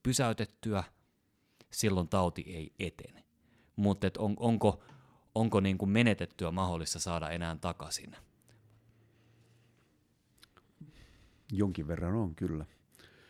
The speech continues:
Speaker 2: Jo, jos se tautiprosessi, ajatellaan nyt vaikkapa Alzheimerin tautia.
Speaker 1: Joo.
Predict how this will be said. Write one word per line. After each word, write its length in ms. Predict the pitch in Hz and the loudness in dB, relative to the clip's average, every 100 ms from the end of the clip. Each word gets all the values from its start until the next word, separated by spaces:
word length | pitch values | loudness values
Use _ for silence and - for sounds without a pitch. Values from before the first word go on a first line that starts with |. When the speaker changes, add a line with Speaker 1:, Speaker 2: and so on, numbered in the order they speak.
| - _ _ _ _ 330 - _ - | -20 _ _ _ _ -20 -20 _ -4
Speaker 2:
Jo, 200 | 113 101 | -2 0
jos 300 | 113 110 - | 2 2 2
se 140 | - - | -2 0
tautiprosessi, 720 | 123 107 - 117 113 98 - - | 2 4 2 0 0 0 -2 2
ajatellaan 400 | 131 127 107 95 | 4 6 6 4
nyt 140 | 104 | 2
vaikkapa 300 | 101 - 90 | 0 -2 -4
Alzheimerin 800 | 92 - 107 - 85 80 80 80 - | -2 0 -2 -2 -2 -2 -4 -6 -2
tautia. 460 | 92 82 76 82 | 2 2 0 -2
Speaker 1:
Joo. 280 | 82 73 92 | -2 -2 -6